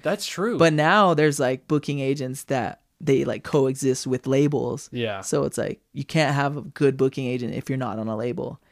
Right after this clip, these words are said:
Speaker 1: Dude,
Speaker 2: And you
Speaker 1: that's
Speaker 2: c-,
Speaker 1: nuts.
Speaker 2: or you can't have one or the other.
Speaker 1: Yeah, exactly.
Speaker 2: Which fucking sucks, 'cause that just, like, and they, they're in control,
Speaker 1: Yeah,
Speaker 2: you know?
Speaker 1: yeah, j-, like you said, monopoly. They're just,
Speaker 2: Mm-hmm.
Speaker 1: like, th-,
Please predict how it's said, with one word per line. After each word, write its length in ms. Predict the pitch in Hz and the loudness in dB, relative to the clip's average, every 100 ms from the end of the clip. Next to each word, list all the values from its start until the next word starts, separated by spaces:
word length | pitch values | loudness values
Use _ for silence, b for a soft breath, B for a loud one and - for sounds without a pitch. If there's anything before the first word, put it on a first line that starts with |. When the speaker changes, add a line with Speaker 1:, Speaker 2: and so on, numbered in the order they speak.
| - | -12
Speaker 1:
Dude, 120 | 170 | -4
Speaker 2:
And 120 | 139 | -4
you 40 | 135 | -4
Speaker 1:
that's 180 | 160 - | -8 -14
Speaker 2:
c-, 60 | |
Speaker 1:
nuts. 420 | 165 180 208 208 | -12 -12 -10 0
Speaker 2:
or 160 | 160 147 | 4 4
you 160 | 143 147 | 4 0
can't 220 | 165 139 | 0 0
have 120 | 139 | -2
one 160 | 143 139 | -2 -4
or 60 | |
the 120 | 135 131 | -2 -2
other. 380 | 139 123 101 135 | -4 -6 -10 -6
Speaker 1:
Yeah, 260 | 156 202 139 | 0 2 0
exactly. 500 | 127 139 165 175 139 | -2 -6 -6 -4 -4
Speaker 2:
Which 140 | 135 - - | -4 -8 -8
fucking 360 | 160 151 147 | -4 -4 -6
sucks, 540 | 139 - 143 139 131 - | -8 -6 -2 0 -2 -6
'cause 160 | 147 | -6
that 200 | 143 120 | -2 -4
just, 200 | - 139 | -4 -8
like, 240 | 113 - - _ _ _ _ _ _ _ _ _ _ _ _ - | -8 -8 -12 _ _ _ _ _ _ _ _ _ _ _ _ -6
and 140 | 151 | -4
they, 100 | - | -4
they're 240 | - 147 151 | 0 2 4
in 120 | 147 | 4
control, 640 | 156 147 - 147 156 - _ | 2 2 6 6 4 0 _
Speaker 1:
Yeah, 240 | 139 175 160 | -2 0 0
Speaker 2:
you 80 | |
know? 200 | 127 135 151 | -2 -4 -2
Speaker 1:
yeah, 220 | 175 165 | 0 0
j-, 180 | 131 - | 0 0
like 180 | 175 165 | 0 0
you 60 | |
said, 180 | 175 180 | -2 0
monopoly. 520 | 123 135 160 160 107 | 0 0 -2 -4 -8
They're 120 | 110 123 | -6 -4
just, 220 | 143 147 | -2 0
Speaker 2:
Mm-hmm. 420 | 135 117 120 131 | -2 -4 -12 -18
Speaker 1:
like, 100 | 139 | -10
th-, 160 | 160 | -10